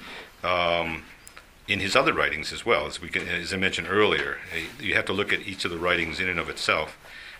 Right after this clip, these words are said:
uh, address, were addressed to persons who wish to understand Honen's teachings, and certainly,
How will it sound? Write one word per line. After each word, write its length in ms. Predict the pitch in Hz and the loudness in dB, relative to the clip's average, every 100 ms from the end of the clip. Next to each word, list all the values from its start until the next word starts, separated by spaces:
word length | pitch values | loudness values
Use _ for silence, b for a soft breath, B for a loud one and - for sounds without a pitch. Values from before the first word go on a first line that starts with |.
| B | B
uh, 340 | 82 82 82 - | 2 4 4 2
address, 600 | 98 110 117 - - - | 0 4 4 4 -2 -4
were 160 | 113 123 | 0 0
addressed 380 | 117 123 123 - | 2 2 0 -6
to 120 | 101 | -8
persons 480 | - 104 - 85 - | -4 -4 -2 -6 -4
who 140 | 98 | -4
wish 260 | 92 123 - | -4 -4 -4
to 120 | 85 | -4
understand 480 | 80 - - 82 76 | -4 -4 -2 -4 -4
Honen's 460 | 92 87 82 - | -8 -8 -10 -10
teachings, 500 | - 98 - 87 80 | -8 -8 -10 -12 -8
and 140 | 90 85 | -8 -4
certainly, 520 | 131 120 85 80 | -2 -2 -2 -6